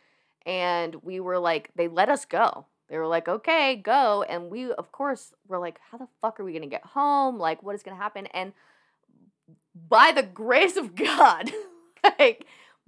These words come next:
our friend G, who we were in massage school with, he was at the massage school staying with his girlfriend that night, and he was leaving from massage school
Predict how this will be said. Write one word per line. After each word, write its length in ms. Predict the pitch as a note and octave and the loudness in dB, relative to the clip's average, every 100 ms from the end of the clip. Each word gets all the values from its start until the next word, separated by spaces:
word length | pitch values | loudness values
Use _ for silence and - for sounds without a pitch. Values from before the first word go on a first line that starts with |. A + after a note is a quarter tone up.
| - | -2
our 240 | - C4 C#4+ | 4 4 4
friend 600 | - B3 E4+ C4+ F#3+ D#3+ | -2 -2 0 -2 -6 -12
G, 540 | F#3 C4 D#4+ D#3 - _ _ _ _ | -8 -4 -4 -8 -14 _ _ _ _
who 200 | - C#4 | -8 -6
we 240 | A3 C4+ | -4 -6
were 280 | B3 F3+ B3+ | -6 -4 -2
in 200 | - C4 | -2 -4
massage 460 | B3+ - A#3+ B3+ C4+ | -6 -2 2 2 0
school 340 | - F#3 C3+ | -6 -8 -6
with, 260 | C3 - D#3 | -8 -10 -12
he 380 | _ A3 A#3 B3 | _ -16 -14 -10
was 400 | A3+ G#3 G3 G3 - | -4 0 -2 -4 -4
at 260 | G3 - | -4 -4
the 60 | G#3 | -8
massage 420 | G#3 G3 G3+ A3 | -8 -4 -4 -4
school 360 | - F3+ E3+ E3 | -8 -6 -6 -8
staying 360 | - F3+ F3 | -6 -6 -6
with 120 | E3 D#3+ | -8 -12
his 140 | D#3+ | -6
girlfriend 500 | - G#3+ D4 D#3+ D#3 | 0 2 0 -4 -6
that 140 | C#3 | -8
night, 200 | C#3 D#3 | -6 -8
and 120 | - F3+ | -10 -16
he 100 | F#3 | -14
was 220 | E3+ D#3+ | -14 -14
leaving 720 | F3 G#3+ D#4 A3 D3+ D3 D#3 | -16 -6 -4 -4 -6 -12 -14
from 220 | - D#3+ | -14 -12
massage 360 | D#3+ F#3 A3 C4 | -6 0 0 -2
school 440 | - D#3+ D#3 E3 | -6 -4 -4 -6